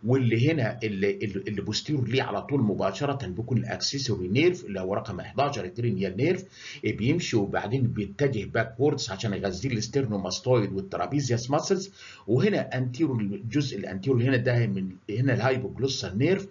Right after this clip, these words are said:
والهايبوجلوسال نيرف بيعدي وبيتجه انتيرو عشان يغذي الماسل اوف ذا تانج، ماسكوليتشر اوف ذا تانج. يبقى في تلاتة نيرفس ريليشن موجودين بيعدوا ديب لمين؟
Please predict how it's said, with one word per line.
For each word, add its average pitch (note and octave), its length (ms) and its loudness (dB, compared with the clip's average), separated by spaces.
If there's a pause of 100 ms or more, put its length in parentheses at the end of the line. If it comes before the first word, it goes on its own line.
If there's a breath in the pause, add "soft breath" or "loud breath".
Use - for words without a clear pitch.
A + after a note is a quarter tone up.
(300 loud breath)
والهايبوجلوسال A2+ 880 2
نيرف C#3+ 220 2
بيعدي D#3 540 -2
وبيتجه A2+ 800 0
انتيرو G2+ 380 0 (120)
عشان G#2+ 240 -2
يغذي G2 280 -2
الماسل G2 580 -2
اوف B2 120 2
ذا G#2 160 -4
تانج، E2+ 280 -6 (120)
ماسكوليتشر G2 680 -4
اوف G#2+ 80 -6
ذا F#2+ 100 -8
تانج. E2 220 -10 (440 loud breath)
يبقى A#2+ 340 4
في F#3+ 180 0
تلاتة E3 580 0 (140)
نيرفس C#3 600 2
ريليشن B2 500 2
موجودين G#2+ 600 0
بيعدوا A#2 440 0
ديب C3+ 420 2
لمين؟ B2+ 500 2